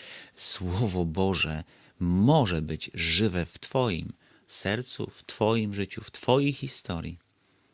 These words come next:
uniemożliwiasz sobie wypowiedzenie świadectwa, historii, a,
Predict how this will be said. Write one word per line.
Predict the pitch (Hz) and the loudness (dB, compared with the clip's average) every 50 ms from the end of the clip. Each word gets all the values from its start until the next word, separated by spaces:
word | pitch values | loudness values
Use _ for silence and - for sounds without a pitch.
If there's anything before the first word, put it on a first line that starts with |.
| _ _ _ _ - _ | _ _ _ _ -20 _
uniemożliwiasz | _ 101 98 95 92 90 90 87 87 98 95 87 82 82 80 - - - - _ _ _ _ _ _ _ | _ -2 0 0 0 0 -2 -2 -4 -6 -6 -6 -6 -6 -4 -6 -6 -8 -10 _ _ _ _ _ _ _
sobie | - - - - 151 104 87 85 85 87 98 - _ _ _ _ _ _ _ - - _ _ _ _ _ _ _ _ - | -6 -2 2 2 2 2 2 0 -2 -2 -4 -10 _ _ _ _ _ _ _ -20 -20 _ _ _ _ _ _ _ _ -4
wypowiedzenie | 95 95 - - 90 87 90 80 - 85 80 82 82 82 - - _ _ _ _ | -4 -4 -2 0 0 0 -2 -2 -2 -6 -4 -4 -6 -6 -8 -10 _ _ _ _
świadectwa, | _ - - 80 80 98 110 - - - - - 120 120 - _ _ _ _ _ _ _ _ _ _ | _ -6 -6 -4 -2 -4 -4 -6 -10 -12 -14 -14 -14 -14 -16 _ _ _ _ _ _ _ _ _ _
historii, | - - 104 - - - - - 113 107 107 110 110 123 131 - _ _ _ _ _ _ _ _ | -8 -4 -2 0 0 0 2 4 4 4 4 2 0 -4 -6 -8 _ _ _ _ _ _ _ _
a, | - - 87 85 85 85 82 | -6 -4 -2 -2 -2 -4 -6